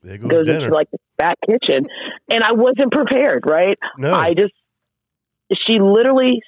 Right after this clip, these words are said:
Speaker 2: slaughtered this
Speaker 1: Wow.
Speaker 2: goat in the kitchen next door to us. I mean, we were, like, in the next room.
Speaker 1: Right there.
Speaker 2: And I was like, "Oh, my sweet Jesus, I cannot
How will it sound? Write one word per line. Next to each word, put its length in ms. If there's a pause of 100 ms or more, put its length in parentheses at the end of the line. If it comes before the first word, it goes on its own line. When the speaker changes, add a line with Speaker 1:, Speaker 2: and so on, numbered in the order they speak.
(120)
Speaker 2:
slaughtered 460
this 140 (1080)
Speaker 1:
Wow. 140
Speaker 2:
goat 400 (680)
in 140
the 140
kitchen 340
next 240
door 260
to 100
us. 180
I 100
mean, 120
we 80
were, 100
like, 160
in 80
the 80
next 460
room. 300 (100)
Speaker 1:
Right 240
there. 120
Speaker 2:
And 100
I 80
was 140
like, 180
"Oh, 120
my 160 (140)
sweet 200
Jesus, 300
I 140
cannot 560